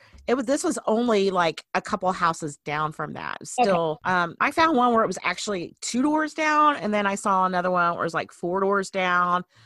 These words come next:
Speaker 1: So I'm not real sure how close they were, but they are on the same
Speaker 2: Really?
Speaker 1: block
Speaker 2: Yeah.
Speaker 1: on Inez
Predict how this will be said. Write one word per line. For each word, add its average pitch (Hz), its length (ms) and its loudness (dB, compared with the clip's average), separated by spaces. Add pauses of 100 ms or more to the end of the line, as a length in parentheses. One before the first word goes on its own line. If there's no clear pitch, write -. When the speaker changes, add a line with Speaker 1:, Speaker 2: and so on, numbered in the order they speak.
(100)
Speaker 1:
So 202 240 -2
I'm 220 120 -2
not 226 200 -2
real 208 120 0
sure 185 240 -6
how 180 280 -2
close 220 280 -4
they 214 120 -4
were, 202 180 0
but 185 160 -4
they 180 140 -4
are 165 120 -6
on 185 140 -4
the 254 80 -4
same 185 520 -6 (440)
Speaker 2:
Really? 170 140 0
Speaker 1:
block 196 400 2 (320)
Speaker 2:
Yeah. 196 160 0
Speaker 1:
on 170 260 -4 (140)
Inez 185 440 -2